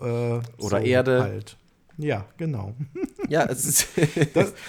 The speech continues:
Speaker 1: und das würden sie erst viel, viel später feststellen, wenn sie gar nicht mehr wissen, von wem sie das bekommen haben.
Speaker 2: Ja, das ist wirklich geschickt. Ähm,
Speaker 1: Mhm.
Speaker 2: Ich, ich würde es ein bisschen anders machen. Ich wohne ja hier noch auf dem Land, das heißt, ich habe ja nicht diesen städtischen Kontext so stark. Ich habe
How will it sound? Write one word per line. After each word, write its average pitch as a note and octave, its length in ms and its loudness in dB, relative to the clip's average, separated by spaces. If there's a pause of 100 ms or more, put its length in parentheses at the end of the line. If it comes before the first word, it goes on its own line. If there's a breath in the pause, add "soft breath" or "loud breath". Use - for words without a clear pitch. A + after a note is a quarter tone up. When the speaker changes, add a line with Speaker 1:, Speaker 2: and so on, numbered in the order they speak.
Speaker 1:
und D#3+ 100 6
das G3+ 220 6
würden G#3 180 6
sie E3+ 80 2
erst E3+ 180 2
viel, A#3+ 160 -2
viel G#3+ 120 -2
später G#3 560 0
feststellen, C#3+ 840 -2
wenn D3+ 120 -4
sie C#3 120 -10
gar C#3+ 160 -6
nicht D#3 100 -4
mehr C#3+ 180 -2
wissen, D#3+ 240 -6
von C3 240 -4
wem C#3 160 -4
sie C#3+ 100 -8
das C#3 220 -4
bekommen B2 500 -4
haben. F#2 400 -8 (160)
Speaker 2:
Ja, C3 200 2 (520)
das F#3 180 2
ist G3+ 140 -6
wirklich F3+ 260 -2
geschickt. - 460 -2 (160)
Ähm, C3+ 400 -4 (180)
Speaker 1:
Mhm. D#3 320 -4 (360 loud breath)
Speaker 2:
Ich, - 220 0
ich - 140 -6
würde F#3+ 160 4
es - 80 -6
ein - 40 -10
bisschen E3 260 -2
anders E3+ 260 0
machen. E3 140 2
Ich A#2+ 100 -4
wohne F3+ 160 6
ja D#3 40 4
hier D3+ 120 4
noch C3+ 100 0
auf C3+ 80 -2
dem A#2 100 -2
Land, D3+ 440 2
das B2+ 120 -4
heißt, G3+ 200 0
ich B2 100 -6
habe C3 160 0
ja B2 140 0
nicht B2+ 220 -6
diesen A2+ 200 -6
städtischen D3+ 480 -4
Kontext D3+ 440 -2
so C#3+ 100 -6
stark. D#3 320 0
Ich B2 160 -6
habe B2 100 -4